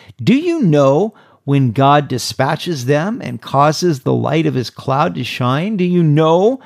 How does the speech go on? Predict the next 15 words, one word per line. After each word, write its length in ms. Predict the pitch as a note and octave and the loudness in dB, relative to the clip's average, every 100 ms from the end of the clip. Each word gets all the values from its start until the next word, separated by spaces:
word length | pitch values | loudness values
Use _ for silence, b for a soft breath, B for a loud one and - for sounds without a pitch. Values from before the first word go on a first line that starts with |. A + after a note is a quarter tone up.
| B B | B B
how 160 | - E3 | -4 -2
the 120 | D3+ | -2
clouds 540 | - D#3+ D#3+ F3 F3 C#3 | -4 -4 0 0 0 -2
are 80 | |
balanced? 840 | A2+ - A2 C3 F#3+ C4+ A3 - - b b b | -4 -6 -6 -2 0 0 -4 -8 -12 b b b
Those 260 | C#3 D3 G#2 | -2 0 0
wondrous 640 | A2+ E3+ A3 G3+ - - | 0 2 2 0 0 -4
works 340 | A#2+ F3 A3 - | 0 0 0 -4
of 80 | E3 | -4
him 260 | D#3+ F#3 | -2 0
who 120 | D#3+ | 0
is 160 | C#3 A#2+ _ _ | 0 -4 _ _
perfect 640 | - F3 G3 A3 A#3 A3 | 0 0 2 0 0 -2
in 160 | G#3+ | 0
knowledge. 580 | F#3 E3+ E3+ F#3 D#3+ - | 2 4 4 2 -2 -12